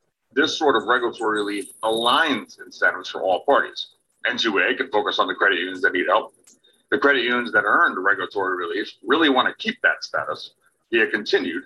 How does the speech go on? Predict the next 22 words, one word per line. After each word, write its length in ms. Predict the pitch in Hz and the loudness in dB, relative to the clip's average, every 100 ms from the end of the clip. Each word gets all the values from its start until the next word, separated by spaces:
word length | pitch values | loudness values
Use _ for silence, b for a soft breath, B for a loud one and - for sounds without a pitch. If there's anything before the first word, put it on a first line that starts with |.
| _ | _
excellent 400 | - - 92 87 - | -2 0 -4 -8 -8
performance. 580 | - 151 - - - _ _ - _ _ _ _ _ _ _ - | -2 -2 -2 -6 -16 _ _ -20 _ _ _ _ _ _ _ -2
The 60 | - | 2
successful 420 | 135 - - 151 | 2 2 2 2
supervision 440 | - 139 131 117 | 2 2 2 0
of 80 | 101 | 0
credit 200 | 139 120 | 2 2
unions 320 | 104 104 - - | 0 -8 -10 -12
as 120 | 101 | -12
unique 400 | 98 101 131 - - _ 104 | -14 -10 -10 -10 -20 _ -8
member-owned 760 | 117 151 151 - 131 123 - | -6 -2 -2 -2 -4 -4 -2
cooperatives 540 | 120 110 - 95 92 - - | -2 0 0 0 -4 -6 2
always 400 | 117 117 101 95 | 4 4 2 2
brings 280 | 107 98 | 0 0
its 140 | 92 98 | -2 -2
own 180 | 92 90 | -2 0
challenges. 560 | 87 - - - - _ _ | 0 0 -8 -20 -20 _ _
So 120 | - | -4
a 220 | - - 107 | -2 2 4
review 360 | 104 131 156 | 4 6 6
of 80 | 139 | 6
asset 300 | 123 - | 2 2